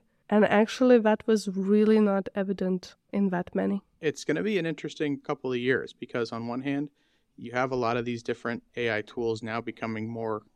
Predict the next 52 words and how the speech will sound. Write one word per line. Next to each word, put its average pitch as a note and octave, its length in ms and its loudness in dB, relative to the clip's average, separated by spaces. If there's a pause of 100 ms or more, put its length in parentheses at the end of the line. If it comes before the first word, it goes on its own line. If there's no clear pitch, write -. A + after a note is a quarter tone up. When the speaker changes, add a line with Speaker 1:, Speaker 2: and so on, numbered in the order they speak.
(260)
Speaker 2:
prevalent B2 440 -4
in A#2+ 80 -12
the A2 60 -12
social B2 540 -2
zeitgeist, A#2+ 640 -6 (500)
and, A2+ 220 -2
uh, G#2 400 0
they're B2 160 -6
in A#2+ 80 -6
the A#2 80 -8
kind B2 200 -8
of G#2 60 -6
social B2 280 -6
consciousness - 720 -6 (400)
much C#3 280 -6
more. C#3 520 0 (360)
So A2 400 0 (300)
naturally, B2+ 400 0
a - 20 -2
lot B2 120 2
of A#2+ 60 -6
people A#2 220 -8
are A2+ 40 -6 (100)
concerned B2+ 420 -8
that - 80 -10
they're A#2+ 140 0
gonna A2 160 -4
get A2+ 180 -4
replaced. - 540 -4 (200)
I - 80 -20
think C#4+ 180 6
the B2 100 -4
preponderance B2 680 -2
of A2+ 60 -8
these G#2+ 140 -6
things A#2 240 -8
is A2 100 -12
gonna A#2 160 -10
be, A2 100 -6
we're A#2+ 160 -8
gonna A#2+ 140 -18
be A2 120 -16
working A2 380 -8
alongside C#3+ 640 -2
these A2 180 -8
A A2+ 180 -4
I G#2 100 -6
tools F#2+ 320 -10
to - 80 -20
be C#3+ 160 -2
more B2+ 180 -2
productive, A2+ 680 -8